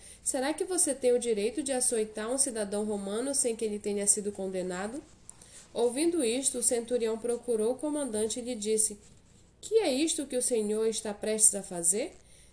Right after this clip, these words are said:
Saiba que aquele homem é cidadão romano." Então o comandante veio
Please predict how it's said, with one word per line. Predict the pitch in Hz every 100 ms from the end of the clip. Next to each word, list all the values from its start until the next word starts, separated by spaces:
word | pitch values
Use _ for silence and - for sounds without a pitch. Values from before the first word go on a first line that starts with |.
| - - -
Saiba | - 240 294 320
que |
aquele | 302 294 277 247
homem | 233 311
é | 302
cidadão | 269 247 226 269
romano." | 285 262 208 254 247 208 - - - - -
Então | 202 208 196 214
o |
comandante | 226 214 202 202 202 202
veio | 175 180 175 220